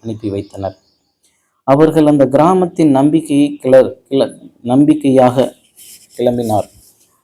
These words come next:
நம் சமூகம் கடந்த நாற்பது ஆண்டுகளில் அடைந்த வளர்ச்சி இந்த மருத்துவம், மருத்துவர்கள், பொறியாளர்கள், ஆசிரியர்கள், கலெக்டர்கள், இந்த மகத்தான பங்களிப்பு தான்.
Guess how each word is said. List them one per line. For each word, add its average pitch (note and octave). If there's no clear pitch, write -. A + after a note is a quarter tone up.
நம் C#3
சமூகம் F3+
கடந்த C3+
நாற்பது D3
ஆண்டுகளில் D3
அடைந்த A#2+
வளர்ச்சி A#2
இந்த A2
மருத்துவம், A#2
மருத்துவர்கள், A2
பொறியாளர்கள், A2
ஆசிரியர்கள், G#2
கலெக்டர்கள், A2
இந்த G#2
மகத்தான A2
பங்களிப்பு G2+
தான். F#2